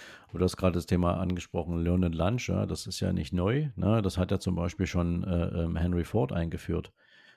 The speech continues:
Damals, ähm, als der gesagt hat: "Also, mich interessiert nicht, was meine Abteilungsleiter mir die ganze Zeit erzählen. Ich will wissen, was sagt der Mann,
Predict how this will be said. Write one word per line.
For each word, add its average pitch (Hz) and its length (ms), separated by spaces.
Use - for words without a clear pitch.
Damals, 90 500
ähm, 90 280
als 90 200
der 90 320
gesagt 85 400
hat: 87 200
"Also, 87 180
mich 85 140
interessiert 87 400
nicht, 85 140
was 85 100
meine 92 200
Abteilungsleiter 92 640
mir 85 120
die 85 100
ganze 85 260
Zeit 90 220
erzählen. 95 400
Ich 95 120
will 90 140
wissen, 90 300
was 87 160
sagt 95 220
der 92 100
Mann, 92 380